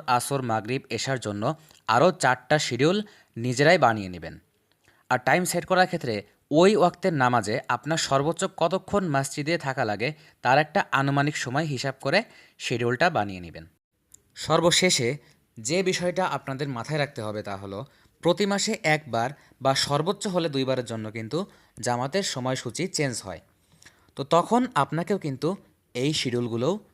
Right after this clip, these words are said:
চেঞ্জ করতে হবে। তো এই ছিল আমাদের আজকের ভিডিও। এতক্ষণ সাথে থাকার জন্য আপনাদেরকে জাযাকুমুল্লাহু খায়রান।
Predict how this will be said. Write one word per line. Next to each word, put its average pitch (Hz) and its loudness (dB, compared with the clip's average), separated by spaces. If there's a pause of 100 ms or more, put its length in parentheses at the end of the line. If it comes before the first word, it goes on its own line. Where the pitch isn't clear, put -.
(200)
চেঞ্জ 165 2 (120)
করতে 101 -10
হবে। 92 -10 (1300)
তো 156 4 (140)
এই 190 8
ছিল 214 6 (160)
আমাদের 143 6
আজকের 147 2
ভিডিও। 110 -2 (840)
এতক্ষণ 175 4
সাথে 160 -2
থাকার 147 2
জন্য 110 0 (180)
আপনাদেরকে 107 -6 (360)
জাযাকুমুল্লাহু 117 2
খায়রান। 92 -4